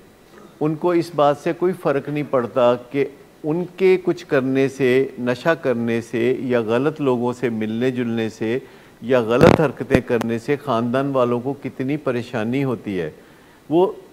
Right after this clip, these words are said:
इस बात का ज़रा बराबर भी अगर एहसास नहीं रखते तो फिर आप समझ लें कि वो सोशियोपैथिक या साइकोपैथिक पर्सनैलिटीज़ हैं। और जो सोशियोपैथिक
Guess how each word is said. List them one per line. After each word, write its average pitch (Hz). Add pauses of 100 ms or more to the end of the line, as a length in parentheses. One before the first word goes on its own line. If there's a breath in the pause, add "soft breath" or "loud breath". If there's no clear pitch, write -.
(140)
इस 165
बात 143
का 170
ज़रा 131
बराबर 123
भी 170
अगर 139
एहसास 120
नहीं 131
रखते 101 (1900 soft breath)
तो 185
फिर 185
आप 165
समझ 165
लें 165
कि 170
वो 151 (680 loud breath)
सोशियोपैथिक 151
या 160
साइकोपैथिक 156
पर्सनैलिटीज़ 107
हैं। 73 (1040 loud breath)
और 143
जो 147
सोशियोपैथिक 185